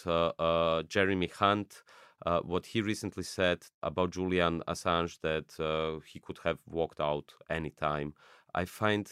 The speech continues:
uh, I mean, I find Jeremy Hunt the worst foreign secretary in the history of U K,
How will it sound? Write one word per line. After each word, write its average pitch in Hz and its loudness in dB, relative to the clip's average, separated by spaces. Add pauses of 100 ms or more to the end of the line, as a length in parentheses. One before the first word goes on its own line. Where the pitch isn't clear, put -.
uh, 85 0
I - -2
mean, 107 0
I 110 2
find 110 0
Jeremy 101 2
Hunt 90 0
the 87 -2
worst 85 0
foreign 82 -2
secretary 76 -8
in 73 -8
the 78 -6
history 76 -8
of 71 -8
U 78 -6
K, 71 -6